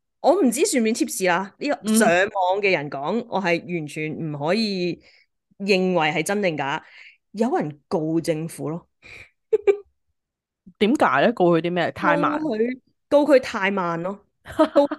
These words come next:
Speaker 1: 告佢太慢，告佢唔知點解，誒，誒，viol-，violate 佢個唔知咩 right 咁樣咯。
Speaker 2: 係。
Speaker 1: 誒，成功喎。
Speaker 2: 嗯，呢個有保留。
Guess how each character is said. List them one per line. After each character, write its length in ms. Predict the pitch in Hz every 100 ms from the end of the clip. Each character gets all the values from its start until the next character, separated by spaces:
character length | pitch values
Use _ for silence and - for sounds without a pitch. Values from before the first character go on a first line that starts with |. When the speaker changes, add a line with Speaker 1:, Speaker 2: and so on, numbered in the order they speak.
| _ _ _ _ _ -
Speaker 1:
告 220 | 349 359
佢 60 | 339
太 320 | - 285 269
慢， 360 | 247 190 180 202
告 180 | 214 214
佢 120 | 202
唔 180 | 185 147
知 100 | 208 247
點 180 | 220 214
解， 380 | 180 185 196 202 - _ -
誒， 320 | 165 160 -
誒， 340 | 196 160 175
viol-，violate 1120 | - 170 165 170 - 220 - 302 302 175 135 120
佢 140 | 190
個 120 | 170
唔 100 | 151
知 160 | 131 220
咩 200 | 214 180
right 320 | 170 165 175
咁 120 | -
樣 160 | 147 139
咯。 140 | 147 - _ - - 180
Speaker 2:
係。 0 |
Speaker 1:
誒， 640 | 220 202 170 160 - 170 160 -
成 140 | 151
功 160 | 175 196
喎。 100 | 151 _ _ _ _ _ _ _ _ _ _ _ _ - - - -
Speaker 2:
嗯， 440 | 190 226 233 233 262
呢 120 | 359
個 100 | 247
有 140 | 175
保 180 | 165 156
留。 280 | 165 -